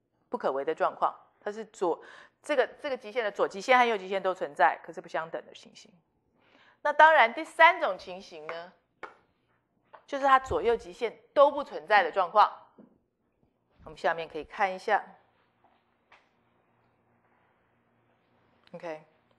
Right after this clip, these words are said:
这是我们刚刚讲的左边跟右边左极限、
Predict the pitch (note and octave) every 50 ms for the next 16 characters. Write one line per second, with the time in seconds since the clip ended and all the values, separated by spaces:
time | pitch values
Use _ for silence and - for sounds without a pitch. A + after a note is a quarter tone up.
0 | _ - A#3 A3+ A#3 A3 F3+ F3 F#3+ G3+ G3 G3+ G#3 F#3+ D#3+ C3+ C#3 D3 D3+ -
1 | D#3 B2+ - E3 E3+ F3 F3+ F3+ F#3 F3+ F3+ F#3+ F#3+ F3 D#3+ E3 D#3+ D#3 D#3 D#3+
2 | D#3+ - _ _ _ _ _ _ _ _ _ _ _ _ _ _ _ _ - F3
3 | D#3+ E3 E3+ F3 F3+ - A3+ G#3 F#3+ F3 E3 -